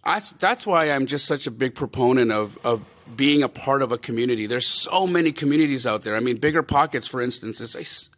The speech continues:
massive community of helpful, wonderful people. You can get into the forums and you can talk to folks who are going through the same thing as you, and you can squat up with people and, and really help spread the burden of that fear out.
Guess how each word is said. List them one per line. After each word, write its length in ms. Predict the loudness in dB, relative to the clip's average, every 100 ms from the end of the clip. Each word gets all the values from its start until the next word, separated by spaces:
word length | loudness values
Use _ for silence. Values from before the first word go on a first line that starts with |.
| _
massive 680 | -6 -4 0 0 0 -2 -4
community 520 | 0 4 4 4 0
of 140 | -2 -4 -16 -20 -16
helpful, 840 | -2 2 2 2 0 2 4 2 -4 -14
wonderful 640 | -6 2 2 2 0 -2
people. 320 | -2 -2 2 2
You 80 |
can 160 | 2 0
get 140 | 2
into 180 | 2 2
the 120 | 0
forums 460 | -2 2 4 4 2
and 80 | 0
you 100 | -2
can 120 | -4
talk 300 | -2 0 0
to 100 | -2
folks 380 | 0 0 0 0
who 160 | 0
are 180 | 2 2 -2 -16 -20 -2
going 260 | 4 4
through 140 | 4 0
the 80 | 0
same 300 | 2 2 4
thing 220 | 2 2
as 140 | 2
you, 160 | 2 4
and 120 | 4
you 100 | 2
can 340 | 0 -2 -2
squat 360 | -4 0 2 4
up 160 | 2 0
with 160 | -2
people 360 | -2 -2 0 0
and, 180 | 0 0
and 240 | 0 0 2
really 480 | 4 4 4 2 -2 -20 -16
help 400 | -2 2 2 -2 _ _
spread 460 | -8 -4 0 0
the 80 | 0
burden 540 | -4 0 2 4 4 2
of 100 | 0
that 180 | -4
fear 440 | -6 -6 0 2 2
out. 260 | -2 -8